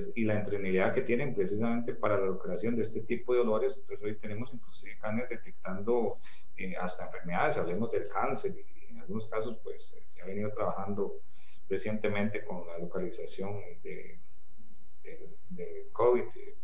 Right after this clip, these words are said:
Esto daría, es muy amplio, hay que, siento yo que en este caso, pues, sí tendríamos que, tendría que haber muchos más estudios, eh, científicos para determinar la viabilidad. Sin embargo, pues,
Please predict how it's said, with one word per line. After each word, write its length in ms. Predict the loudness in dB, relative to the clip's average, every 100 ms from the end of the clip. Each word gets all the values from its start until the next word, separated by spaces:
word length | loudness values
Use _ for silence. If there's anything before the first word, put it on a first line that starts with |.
| -2
Esto 380 | -2 -2 0 0
daría, 280 | 2 2 0 0 -2 0 0
es 120 | 2
muy 220 | 2 4
amplio, 320 | 4 2 2 2
hay 160 | 2
que, 340 | 2 2 2 0
siento 280 | 0 2 2
yo 140 | 2 2
que 60 |
en 80 | 2
este 240 | 0 0 0
caso, 280 | 2 2
pues, 140 | 0 0
sí 100 | 0
tendríamos 420 | 0 0 0 0
que, 240 | 0 0 0 0 0 0 2
tendría 340 | 6 8 8
que 60 | 6
haber 120 | 4
muchos 280 | 4 4 2
más 300 | 4 2 2
estudios, 600 | 0 2 2 2 0 0
eh, 220 | -2 -2
científicos 640 | -2 -2 -2 -2 -2 -2
para 260 | -2 -2 -2
determinar 560 | -2 -2 -2 -2 0
la 100 | 0
viabilidad. 640 | 2 2 0 2 2 2 0 -2 -2 0 0
Sin 180 | 2
embargo, 400 | 4 6 6 6 6
pues, 260 | 4 4